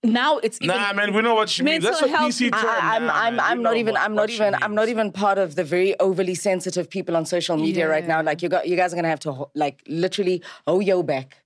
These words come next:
Speaker 2: Yeah, that's just a P C.
Speaker 3: Because
Speaker 2: We know
Speaker 3: we,
Speaker 2: what she mean. Yeah, we know what
Speaker 3: we,
Speaker 2: you
Speaker 3: we
Speaker 2: mean
Speaker 3: must
Speaker 2: when
Speaker 3: be
Speaker 2: you say,
Speaker 3: ourselves.
Speaker 2: yeah.
Speaker 1: Yeah.
Speaker 3: We can't be afraid to be ourselves. Uhlanga, u-, u-, u-, uhlanga uhlakaniphile.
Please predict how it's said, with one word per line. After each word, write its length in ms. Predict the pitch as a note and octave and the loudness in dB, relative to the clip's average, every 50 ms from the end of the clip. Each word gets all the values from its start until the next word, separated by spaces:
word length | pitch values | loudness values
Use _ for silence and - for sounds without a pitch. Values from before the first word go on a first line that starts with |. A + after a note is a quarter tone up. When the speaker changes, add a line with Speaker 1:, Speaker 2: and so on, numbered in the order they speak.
| _ - | _ -2
Speaker 2:
Yeah, 280 | E3+ F3+ F3+ F3 F3 G3 | 0 2 2 4 2 2
that's 140 | B3 A#3 | 2 0
just 160 | A3+ A3 - - | -2 -4 -2 -2
a 40 | F3 | -2
P 80 | A3+ | -2
C. 20 | A#3 G3 | -2 0
Speaker 3:
Because 300 | G3 B3 A3+ G#3 F3 E3+ | 2 2 2 2 0 0
Speaker 2:
We 80 | A3+ B3 | 0 0
know 120 | C#4+ C#4 | 2 2
Speaker 3:
we, 40 | B3 | 2
Speaker 2:
what 280 | G#3+ G3+ - - - - | 2 0 -2 -10 -16 -8
she 140 | - - - | -6 -2 0
mean. 160 | A#3 C4+ B3 | 0 0 0
Yeah, 120 | C4 C#4 C#4+ | 0 0 0
we 120 | C4 C#4+ | 0 2
know 180 | C#4 C#4+ C#4 B3 | 2 2 2 2
what 140 | G3 F#3 E3+ E3 | 2 2 2 2
Speaker 3:
we, 100 | C#4 C4+ - | 2 0 0
Speaker 2:
you 120 | - - | 0 0
Speaker 3:
we 60 | B3+ | 2
Speaker 2:
mean 60 | C4+ C4 | 4 4
Speaker 3:
must 160 | C4 C4 C#4 | 2 2 2
Speaker 2:
when 60 | C#4+ | 2
Speaker 3:
be 60 | C#4+ | 2
Speaker 2:
you 60 | C#4 C4+ B3 | 2 2 2
say, 120 | - C4+ | 2 2
Speaker 3:
ourselves. 160 | A#3+ A3 F#3+ D#3+ | 2 4 4 2
Speaker 2:
yeah. 200 | D#3+ C#3+ B2+ E3 | 2 2 2 2
Speaker 1:
Yeah. 240 | A#3 A#3 A#3 A3 | 2 2 0 -2
Speaker 3:
We 60 | G#3+ - | -2 0
can't 260 | A#3+ B3+ C4 B3 F#3+ | 0 0 0 -2 0
be 100 | A3 G#3 | 0 0
afraid 260 | F#3+ - G#3+ G3+ G3 | 2 2 2 0 0
to 80 | - E3+ | 0 0
be 120 | F3 F3 | 0 0
ourselves. 340 | D#3+ D3+ - F#3+ E3+ D#3+ E3+ | 0 2 2 0 0 0 0
Uhlanga, 600 | - - D#4 - D#4+ C#4+ A#3+ G3+ G3+ F#3+ - - - - | -2 -2 -2 0 0 0 2 2 0 0 0 -4 -4 0
u-, 80 | A3+ | 0
u-, 40 | A#3+ | 0
u-, 340 | A#3 - G#3 - - C#4 B3+ | 2 2 0 0 2 0 0
uhlanga 280 | C4+ - D4 C4 A#3 A3+ | 2 0 0 0 0 -2
uhlakaniphile. 500 | G#3 B3 G#3 F#3 F3+ E3+ E3+ D#3+ B2+ - | -2 0 0 0 -2 -4 -4 -6 -8 -8